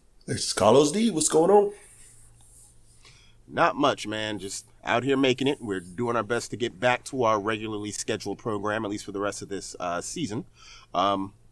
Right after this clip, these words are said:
Speaker 2: we got one episode down. We got four more to go. Um, how have you been?
Speaker 1: Well, can't complain, man. We said we just here watching T V and, and talking about it. So I'm good, man.
Speaker 2: Good deal, good deal.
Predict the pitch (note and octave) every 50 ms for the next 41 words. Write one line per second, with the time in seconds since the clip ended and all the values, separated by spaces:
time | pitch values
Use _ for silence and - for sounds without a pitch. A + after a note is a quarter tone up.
0 | - - - - E2 F#2+ A#2+ D#3+ D#3 D#3+ E3+ F3 E3+ F3 - - F3 E3+ D3+ F#3
1 | F3+ F3 F3+ E3+ F#3+ F3 B2+ - - - E3+ F3 E3+ E3 E3+ D#3+ D3+ C3+ B2 -
2 | D#3 E3 E3+ A2+ E2 - - - - - - - - - - F2 F#2+ G2+ G2+ F#2+
3 | F#2+ - - B2 C#3 C3 G2+ B2 D3+ A2+ F#2 D#2+ C2+ - - - - _ - -
4 | - - - - - - A#2+ C3+ D#3 - - A#2+ - A2+ - - B2 A#2+ A2+ A2+
5 | A2 A2 A2 A2 - - - - G2 - A2 G#2 G#2 G#2 G#2 A#2 A2+ - - -
6 | - - - B2 A#2 A#2+ A#2 A2+ G#2 G#2+ A2 - - A2+ G#2 - B2 A#2+ A#2+ A2
7 | G#2+ A#2 A#2 A#2 A2+ B2+ C3+ B2 A#2 A2+ A2+ - - - - G#2+ A2+ - - G#2
8 | - - G2+ F#2 E2+ A2+ G2 G2 A2+ G#2 - - - - - - - - - -
9 | F#2 F2 A2 C3+ A2+ A#2 A2+ G2+ A2+ F#2 D2+ E2+ F#2+ - - - - - - -
10 | - - - - - - - - - - - - - - - - - - - -
11 | - - - - - _ - - - - - - - E2+ F2 D#2+ - - F#2 G2
12 | F#2 F#2 F2 D#2+ F#2+ F#2+ E2 D2+ F#2+ G2+ G2 F#2+ G#2 A#2 C3